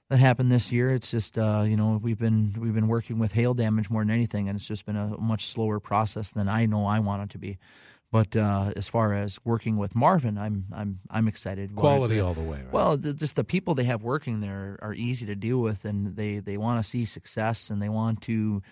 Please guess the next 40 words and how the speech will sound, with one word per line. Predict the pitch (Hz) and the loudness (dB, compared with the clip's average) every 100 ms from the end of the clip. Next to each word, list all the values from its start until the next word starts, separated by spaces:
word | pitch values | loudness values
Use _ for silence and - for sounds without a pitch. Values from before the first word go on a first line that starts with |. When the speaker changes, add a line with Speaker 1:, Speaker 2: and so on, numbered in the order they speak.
| - _ | -20 _
Speaker 1:
you | - | -4
know, | 98 104 | -2 0
they, | 107 110 104 - | 2 0 -2 -8
they, | - 107 104 107 _ | -4 -4 -4 -8 _
they | 104 | -6
love | 113 127 110 | 0 2 2
the | |
fact | 107 107 107 | -2 -2 -2
that | 107 | -4
we're | 107 | -2
gonna | 107 | 0
ins-, | 110 110 | 2 2
make, | 117 110 107 | 0 -4 -2
you | 110 | -2
know, | 104 101 - | -2 -4 -10
everything | - 110 113 113 | -12 -6 -2 0
that | 107 | 0
we're | |
gonna | 110 107 | 0 0
do | 113 | 0
is | 107 | -2
a | |
full | 98 113 107 | -4 -2 -2
frame | 110 107 | -2 -2
installation. | 104 101 82 101 113 123 110 | -2 -4 -6 -4 -2 -2 -2
They're, | 92 87 | -2 -6
they're | 95 | -8
happy | 95 110 117 | -4 -2 -2
about | 117 120 | -2 -2
it, | |
and | 127 | 0
they're | 110 | 0
willing | 123 135 131 | 0 2 0
to | 117 | 0
make | 120 - | -4 -4
changes | 123 151 113 | -4 -4 -6
for | - | -8
us | 98 | -8
too. | - 143 | -8 -8
So | - 101 | -4 -6